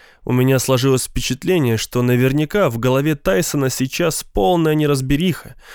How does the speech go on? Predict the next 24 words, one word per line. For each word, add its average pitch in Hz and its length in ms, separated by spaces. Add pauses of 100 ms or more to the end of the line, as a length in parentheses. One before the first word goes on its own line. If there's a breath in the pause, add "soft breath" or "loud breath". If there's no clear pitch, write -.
(160 loud breath)
Сначала 170 560
я 139 300
терроризирую 139 800
его, 120 500
а 131 160
потом 185 340
прошу 156 320
пойти 165 380
со - 180
мной 175 220
на 147 140
место 165 340
преступления. 170 840 (500 loud breath)
Не 143 140
знаю, 160 340
почему 139 440
он 131 120
согласился. 135 800 (180)
Наверное, 131 560
потому 117 380
что - 180
я 170 180
позвал 165 400
его. 110 380